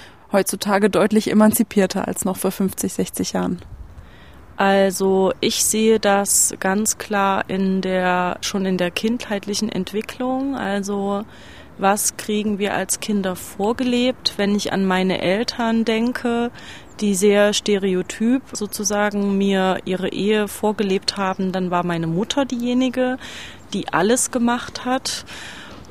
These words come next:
Speaker 2: Und ich bin natürlich dann auch so erzogen worden mit diesem Vorbild, dass, äh, Mädchen beispielsweise die sind, die fleißig sind, äh, die ordentlich sind. Und, ähm,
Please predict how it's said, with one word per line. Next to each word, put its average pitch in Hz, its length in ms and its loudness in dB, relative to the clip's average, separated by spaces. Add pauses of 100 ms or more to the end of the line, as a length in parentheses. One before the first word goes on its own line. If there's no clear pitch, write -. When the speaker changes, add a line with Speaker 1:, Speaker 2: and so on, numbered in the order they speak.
(100)
Speaker 2:
Und 214 540 6
ich - 140 0
bin 214 140 6
natürlich 208 340 4
dann 196 180 4
auch 185 260 2
so 190 220 0
erzogen 247 680 4
worden 240 480 4
mit 208 160 2
diesem 196 220 0
Vorbild, 226 840 2
dass, 202 300 -2
äh, 190 160 0
Mädchen 180 580 2
beispielsweise 170 1600 0
die 175 180 0
sind, 180 240 0
die 180 60 -2
fleißig 151 640 0
sind, 165 560 -2
äh, 160 240 0
die 180 160 2
ordentlich 170 720 2
sind. 165 580 0
Und, 160 560 0
ähm, 156 460 -2